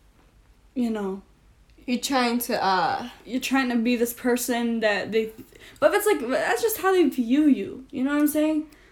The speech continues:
Speaker 2: I mean, people's views at the end of the day don't determine who you are or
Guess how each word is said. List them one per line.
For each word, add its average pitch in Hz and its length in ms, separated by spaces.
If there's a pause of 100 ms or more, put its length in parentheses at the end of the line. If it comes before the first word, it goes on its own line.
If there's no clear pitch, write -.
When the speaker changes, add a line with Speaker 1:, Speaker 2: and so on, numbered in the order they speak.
(140)
Speaker 2:
I 240 60
mean, 240 200
people's 262 400
views 220 360
at 208 140
the - 80
end 214 100
of 208 80
the 190 100
day 202 180
don't 196 280
determine 180 520
who 214 100
you 196 160
are 208 80
or 285 60